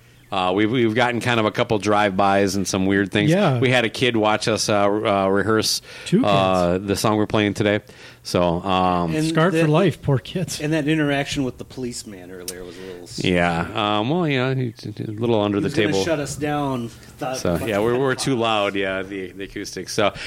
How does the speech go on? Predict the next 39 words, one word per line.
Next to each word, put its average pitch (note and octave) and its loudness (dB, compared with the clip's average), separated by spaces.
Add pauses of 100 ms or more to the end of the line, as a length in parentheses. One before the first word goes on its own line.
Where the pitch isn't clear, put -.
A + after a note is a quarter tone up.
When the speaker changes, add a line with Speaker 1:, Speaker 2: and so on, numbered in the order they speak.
(160)
Speaker 1:
uh, C#3+ 0
now E3+ 0
we E3+ 2
have F3 2
to F3+ -2
get E3 2
into D#3 2
the D3+ 2
weather C#3+ 0
portion C#3 -2
of - -2
the A#2 -4
program. B2+ 0
Knock A#2+ 0
it - -2
out A#2 2
of A#2 0
the A2+ -2
park A#2+ 0
right B2 4
away B2 2
here. C3 0
It C#3 2
is C3 2
a D3 2
little F#3 0
soupy - 0 (540)
today, G#2+ 0
yes, B2+ 2
and, D#3 2
and C3+ -2
stormy. E3+ 0
So D3 0
we're, C#3+ 2
we're D3 2
on D#3 0
the C#3+ 0
edge D#3+ 0
of C#3+ 0